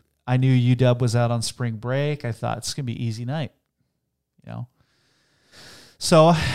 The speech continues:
I got in the bus, uh, headed for Lake City, had picked up a bunch of passengers, uh, got to a hundred twenty-fifth and Lake City Way, and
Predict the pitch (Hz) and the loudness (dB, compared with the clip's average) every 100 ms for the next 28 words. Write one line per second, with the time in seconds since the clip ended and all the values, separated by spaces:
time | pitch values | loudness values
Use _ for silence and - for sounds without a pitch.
0 | - 165 160 160 165 160 139 151 190 - | -2 -2 2 2 4 2 2 2 2 0
1 | 151 135 127 131 127 135 131 131 120 113 | 0 2 2 2 4 4 2 -2 -6 -14
2 | - - - 139 131 131 - - 139 156 | -14 -16 -8 -4 0 -2 -2 -2 -2 -2
3 | 165 143 139 - 131 135 123 123 120 - | 0 -2 -2 -4 -2 0 0 0 -2 -2
4 | 117 117 113 117 127 131 131 - - _ | -2 -2 -4 -6 -4 -4 -4 -8 -10 _
5 | _ _ _ _ _ _ 120 113 110 113 | _ _ _ _ _ _ -4 -2 -2 -2
6 | 127 117 - 127 120 123 123 113 - - | 0 0 0 0 2 2 0 -4 -8 -4
7 | 131 117 - - 143 131 - 123 120 123 | -2 -4 -8 -8 -2 -2 -2 -4 -2 -4
8 | - - 131 117 113 110 113 147 147 _ | -4 -4 -2 -2 -2 -2 -2 -4 -8 _
9 | _ _ _ _ _ _ _ _ - 117 | _ _ _ _ _ _ _ _ -6 -2
10 | 113 110 | -2 -4